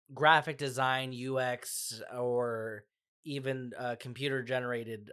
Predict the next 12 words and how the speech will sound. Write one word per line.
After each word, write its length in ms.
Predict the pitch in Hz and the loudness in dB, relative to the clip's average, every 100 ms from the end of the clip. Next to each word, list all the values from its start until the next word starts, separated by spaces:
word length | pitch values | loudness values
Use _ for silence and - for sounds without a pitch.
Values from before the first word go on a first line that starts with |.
| - | -12
uh, 180 | 110 92 | -10 -10
effects, 580 | 104 110 107 - - - - | -8 -6 -8 -10 -14 -16 -14
uh, 420 | 104 98 95 98 - _ _ _ _ _ _ _ _ | -10 -8 -10 -12 -18 _ _ _ _ _ _ _ _
which 240 | 120 123 95 | -4 -4 -2
I 120 | 120 | -4
think 220 | 127 120 | -4 -4
deep 220 | 123 123 | -8 -8
faking 520 | - 113 - 110 107 | -8 -8 -8 -12 -12
goes 380 | 95 110 110 98 | -10 -8 -6 -6
under 320 | 117 113 107 | -6 -6 -4
that 180 | 107 98 | -4 -4
umbrella. 460 | 98 98 98 101 | -6 -6 -6 -6